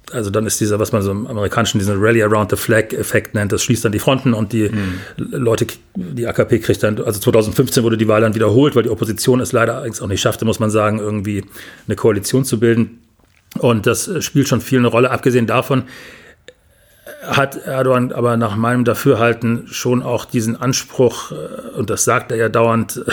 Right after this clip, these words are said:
Speaker 1: <laughs> auch, eben einer der ganz großen, ganz wichtigen, die Türkei ist, ist eine, eine riesige Macht und ich glaube, so ganz so groß ist sie dann am Ende doch nicht, ja, äh, dass er da eben auf der Weltbühne mitspielt und da den, den, äh, den Mittler, äh, gibt.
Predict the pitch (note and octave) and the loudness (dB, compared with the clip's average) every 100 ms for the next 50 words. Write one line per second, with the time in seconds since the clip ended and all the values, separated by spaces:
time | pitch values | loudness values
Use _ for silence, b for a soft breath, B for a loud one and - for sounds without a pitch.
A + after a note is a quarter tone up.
0 | - D4 - D3 - - B B B A#2+ | -6 -6 0 2 2 -2 B B B 0
1 | B2 B2+ A#2+ A#2 B2 B2 - B2 C3+ - | 2 2 4 4 4 2 2 4 4 4
2 | B2 A#2+ A#2+ A#2+ B2 B2 A2+ A2+ A#2 - | 4 4 2 0 -2 0 -2 0 -2 0
3 | A#2+ B2 A#2+ A#2 - - A2+ A#2 A#2+ A#2+ | 0 0 -2 0 0 -2 -4 -4 -2 -4
4 | - A#2 A#2 A2+ A#2 A2+ C#3+ D#3 B2+ A#2+ | -4 -2 -2 0 0 2 4 4 4 2
5 | A#2+ C#3 - - - - G#2+ A2 G#2+ A#2+ | 2 0 -2 -6 -8 -4 -2 -2 -4 -2
6 | A#2 - - C3+ - - A2+ A2+ A#2+ A#2+ | -2 -2 -2 -2 -2 -4 -4 -4 -6 -4
7 | A#2+ - C3+ A#2+ A#2+ B2 B B B B | -2 0 -2 -2 -2 -2 B B B B
8 | B A#2+ B2 A#2+ A#2+ A2+ A#2 A#2 A#2 A#2+ | B 2 4 4 4 2 2 2 2 0
9 | - A2 A#2 B2 B2+ A#2 A#2 - - A#2 | 2 2 2 2 2 4 4 2 2 2
10 | A2 A2+ A2+ A2+ G#2+ G#2+ G2 G#2 G#2 G2+ | 2 0 2 2 2 0 0 0 0 0
11 | G#2 G#2+ G2+ G#2 G2 F#2+ G#2+ G#2+ A2+ - | -4 -6 -4 -2 -2 -4 -6 -4 -2 2
12 | A2+ G2+ F2+ - _ - - - A#2+ G2 | 2 2 -2 -8 _ -18 -14 -12 -10 -4
13 | A#2 - - | -4 -6 -14